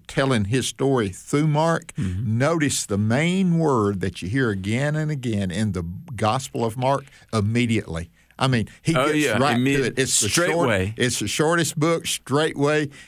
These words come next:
Speaker 1: and, and it shows Peter's personality. Whereas John, the apostle of love, he has eleven different, uh,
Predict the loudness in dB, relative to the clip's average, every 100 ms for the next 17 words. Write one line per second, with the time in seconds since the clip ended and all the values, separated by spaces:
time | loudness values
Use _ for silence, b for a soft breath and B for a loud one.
0 | B -2 0 2 0 0 -2 0 2 0
1 | -2 0 0 2 0 -2 0 0 0 0
2 | 2 0 -2 -4 B B -2 0 2 2
3 | 0 -2 -6 -2 2 2 2 0 -4 B
4 | B B -4 -2 -2 -4 -8 0 0 0
5 | -2 -2 0 0 0 0 -2 b b -4
6 | 0 2 2 0 -2 -6 -4 0 0 2
7 | 0 -2 -4 -4 -2 0 0 -2 -4 -6
8 | -6 -20 b b _ _ _ _ -4 -2
9 | 0